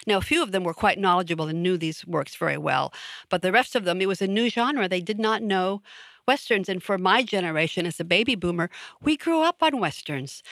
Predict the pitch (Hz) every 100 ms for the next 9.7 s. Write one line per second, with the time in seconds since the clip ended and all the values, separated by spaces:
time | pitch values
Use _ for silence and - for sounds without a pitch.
0 | - - - - - - 226 - 226 311
1 | - 240 208 202 - - - - 202 180
2 | 175 - _ _ _ _ _ 185 175 233
3 | 254 226 220 - 208 175 170 196 196 196
4 | - 175 170 160 - 180 165 175 - -
5 | - - - 190 190 233 247 220 208 190
6 | 185 180 196 - 170 165 - - - -
7 | - _ - 170 156 151 175 - - 220
8 | 202 170 185 - 185 160 - 170 165 165
9 | 170 - 165 143 143 135 127